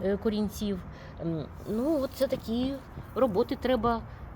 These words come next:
е, зробити обов'язково, е, зараз на чимерниках. Це у мене кущі, які я купляла в минулому році, е, кольорові, да,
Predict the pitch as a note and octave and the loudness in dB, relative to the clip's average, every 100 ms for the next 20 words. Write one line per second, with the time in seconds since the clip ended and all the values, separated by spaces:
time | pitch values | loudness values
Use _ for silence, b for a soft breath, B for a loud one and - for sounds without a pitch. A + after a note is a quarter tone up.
0 | - A#2 F#3+ A3 A#3 F#3 A#3+ B3 A#3 A#3+ | -6 0 4 4 4 4 4 4 4 2
1 | A3 B3 - F#3 E3 D3+ D3+ C#3+ - - | 2 0 4 6 8 6 2 -2 -8 -6
2 | D3+ D#3+ D3 D3 F#3+ B3 B3+ - - E3+ | 0 2 2 4 4 6 4 0 -2 0
3 | F3+ F#3+ G3 F#3+ B B B - A3+ G#3 | 2 2 0 -2 B B B -4 2 2
4 | C#3+ C3 - B2 - B B B B - | 2 -2 -4 -8 -8 B B B B -16
5 | - - - - - - - B - - | -16 -16 -16 -16 -16 -16 -16 B -18 -14
6 | - D4 F4+ D4 B3+ C#4+ C4 - G#3+ G3 | -2 2 2 2 0 -2 -4 -4 -4 -4
7 | - C4 D#4 F#4+ - F#3 G#3+ - C4+ D4 | -4 0 4 4 2 -4 -6 -4 -2 0
8 | C4 - G3+ - G#3 A#3+ C4+ A#3+ A3+ G#3+ | -2 -4 -8 -4 -4 -2 -2 -2 -4 -6
9 | - B B B E3 F#3+ A3 A3 G#3 F3+ | -12 B B B -4 -2 0 0 -2 -2
10 | F3+ F3 E3+ - - - F3 D4 G4+ - | 0 -2 -2 -6 -12 -6 0 2 2 0
11 | F3 D#3 D3 C#3 B B B B D#3+ D#3+ | -2 -2 -4 -8 B B B B -6 -2
12 | D#3 D3+ D3 - B3 C#4 B3+ D#3 B2+ B2 | -2 -4 -8 -2 0 2 2 2 0 -6
13 | - - - F#3+ A3 | -12 -18 -16 -10 -10